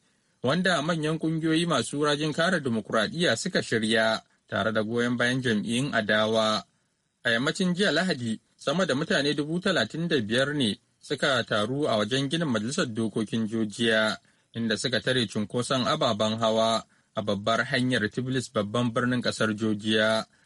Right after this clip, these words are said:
a cewar wakilin kamfanin dillancin labarai na A F P.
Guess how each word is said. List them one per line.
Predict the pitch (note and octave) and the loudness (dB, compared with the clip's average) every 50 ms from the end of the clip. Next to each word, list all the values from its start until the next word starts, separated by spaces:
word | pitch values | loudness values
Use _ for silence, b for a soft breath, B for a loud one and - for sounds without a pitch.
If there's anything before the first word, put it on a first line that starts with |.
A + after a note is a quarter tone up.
| b b b | b b b
a | G#2 G#2 | -6 -6
cewar | - - G#2 G2+ G2+ G#2 G#2 | -4 -2 -2 0 2 2 2
wakilin | G2 F#2+ - B2+ B2+ B2 A#2 G#2+ | 0 0 -2 -2 0 0 0 0
kamfanin | - B2 B2 A#2+ B2+ A#2+ B2 B2 A#2+ | 0 -2 0 0 0 0 0 0 0
dillancin | B2 B2 B2 B2+ C#3 E3+ - F3+ D3 B2+ | 0 0 0 0 0 0 0 -2 0 0
labarai | A#2+ A2 G#2 G#2 G#2+ G#2 G#2 A2 A2 G#2+ | 0 0 0 2 0 2 2 2 2 2
na | A2 | 0
A | A2 G#2 A2+ A2 G#2 - A2+ | 2 2 2 2 2 2 0
F | G#2 - | 0 -2
P. | - - A#2 A2 A2+ A2+ A2 G#2 | -6 -4 -2 0 2 2 0 -2